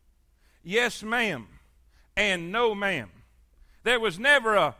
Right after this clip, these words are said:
"huh." If you ever said "huh" in reaching distance, you never said it again. Was anybody brought up like I was brought up?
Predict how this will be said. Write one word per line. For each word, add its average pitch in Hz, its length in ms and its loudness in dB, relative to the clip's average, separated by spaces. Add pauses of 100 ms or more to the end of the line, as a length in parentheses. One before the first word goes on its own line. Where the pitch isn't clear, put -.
(160)
"huh." 311 400 6 (2250)
If 208 140 -6
you 320 180 2
ever 302 240 6
said 269 380 2 (240)
"huh" 339 540 6 (360)
in 240 240 0
reaching 302 400 0
distance, 330 560 -2 (2250)
you 254 200 -4
never 294 280 4
said 294 280 2
it 285 80 -4
again. 285 580 0 (1600)
Was 202 100 -8
anybody 311 480 2 (540)
brought 269 220 4
up 277 140 2
like 254 160 4
I 262 160 6
was 240 80 -2
brought 269 220 2
up? 190 160 -4